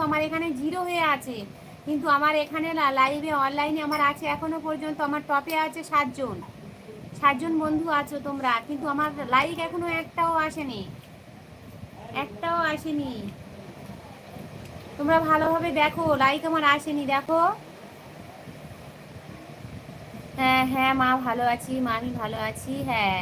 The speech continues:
হরে কৃষ্ণ, রাধে রাধে, ভালো থেকো, সুস্থ থেকো সবাই বন্ধুরা, সবাইকে আমি ভালোবাসা দেবো, সবাই আমাকেও ভালোবাসা দিও। আমি ভালো আছি, তুমি ভালো থেকো রে। উম, ভালো থাকতে বলো, হরে কৃষ্ণ। হ্যাঁ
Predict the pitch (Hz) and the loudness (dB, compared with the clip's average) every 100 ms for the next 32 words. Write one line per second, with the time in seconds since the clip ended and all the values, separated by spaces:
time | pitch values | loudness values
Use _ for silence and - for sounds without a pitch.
0 | - 226 226 233 - - 240 226 220 226 | -4 -6 -6 -6 -8 -12 -6 -4 -4 -4
1 | 220 226 226 233 233 240 240 240 233 - | -4 -4 -4 -4 -6 -8 -10 -10 -12 -12
2 | 220 226 233 233 208 214 208 202 202 202 | -12 -10 -8 -6 -4 -4 -4 -6 -4 -2
3 | 185 - - - - - - - - - | -4 -4 -12 -14 -14 -16 -14 -14 -14 -16
4 | - - - - - - - - - - | -16 -16 -14 -14 -14 -16 -18 -18 -16 -16
5 | - - - - - - - - - - | -14 -16 -16 -18 -16 -16 -16 -16 -16 -16
6 | - 294 285 277 285 277 269 262 254 254 | -6 -2 2 2 2 0 2 4 4 4
7 | 254 254 254 247 247 247 247 233 233 220 | 2 0 -2 -2 -4 -2 0 0 2 0
8 | 226 247 233 233 220 214 214 220 208 226 | 0 -2 -4 -4 -4 -2 -4 -4 -6 -6
9 | 233 214 220 214 214 214 208 226 - 220 | -4 -4 -4 -6 -6 -6 -6 -8 -8 -10
10 | 214 202 202 214 208 214 214 226 - - | -6 -4 -4 -6 -10 -8 -8 -8 -12 -16
11 | - - - 226 226 226 226 226 220 214 | -16 -16 -14 -10 -8 -8 -8 -4 -2 -2
12 | 220 220 214 233 220 220 220 214 208 - | -4 -6 -6 -8 -6 -6 -6 -6 -8 -8
13 | - - 208 214 214 | -10 -10 -6 -2 -2